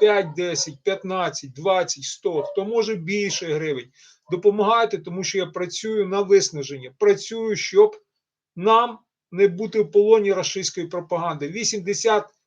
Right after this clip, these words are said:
п'ять процентів Ютуба — це рашистська пропаганда і пропаганда тих блогерів українських, які працюють на Росію. Я дуже прошу: допомагайте.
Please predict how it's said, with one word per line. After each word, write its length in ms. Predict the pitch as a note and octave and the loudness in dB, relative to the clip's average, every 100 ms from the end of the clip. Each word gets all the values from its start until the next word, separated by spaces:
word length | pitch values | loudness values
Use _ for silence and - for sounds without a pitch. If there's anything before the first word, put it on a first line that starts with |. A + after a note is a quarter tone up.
| _ _ | _ _
п'ять 300 | B3+ A#3 - | 4 6 4
процентів 640 | G#3 F#3+ - G#3 F3+ F#3 | 0 -2 2 2 2 -8
Ютуба — 480 | F3 F#3+ - G#3+ F#3+ | -10 -10 -10 -4 -2
це 240 | - G3 F#3 | -2 -2 -2
рашистська 500 | F#3 - F3+ - - | -4 -6 -8 -8 -6
пропаганда 640 | F#3 F3 F#3+ G3 G3+ D#3+ | -8 -4 -2 -2 -2 -4
і 60 | D3+ | -8
пропаганда 640 | D#3+ D#3+ F3+ F3+ F3 D3+ | -10 -6 -4 -4 -4 -6
тих 300 | - E3+ D3+ | -6 -10 -4
блогерів 420 | F#3 F#3+ F3+ E3 | -2 0 -2 -6
українських, 600 | D#3 E3 D#3+ D#3 D#3+ D3+ | -10 -10 -8 -8 -12 -20
які 220 | D#3 F#3+ | -16 -14
працюють 520 | D#3 E3 D#3+ F#3 E3 | -10 -10 -10 -14 -14
на 140 | E3 E3 | -10 -8
Росію. 440 | D#3+ - D3 C3 _ _ _ _ _ _ _ _ | -6 -8 -10 -12 _ _ _ _ _ _ _ _
Я 140 | F3 G#3 | 2 2
дуже 300 | G3+ G#3 G#3+ | 2 -2 -2
прошу: 400 | - F3+ C#3+ D3+ | 0 -2 -2 -2
допомагайте. 840 | E3 G3 G#3 G#3 F#3 F3 - | 0 2 2 2 2 2 -2